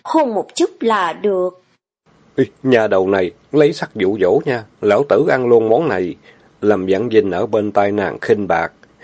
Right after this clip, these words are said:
Speaker 2: <laughs> "Hôn ta ở đâu, chỗ bình thường ta không hôn." <laughs>
Speaker 1: Đáng ghét.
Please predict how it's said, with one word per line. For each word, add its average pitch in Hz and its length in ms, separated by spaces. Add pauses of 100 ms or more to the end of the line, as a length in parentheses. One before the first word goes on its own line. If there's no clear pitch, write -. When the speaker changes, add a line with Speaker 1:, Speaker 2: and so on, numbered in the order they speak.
Speaker 2:
<laughs> 107 400
"Hôn 104 260
ta 92 80
ở 92 220
đâu, 101 260 (300)
chỗ 92 200
bình 101 180
thường 85 220
ta 98 220
không 107 220
hôn." 113 320 (600)
<laughs> - 600
Speaker 1:
Đáng 233 320
ghét. 320 220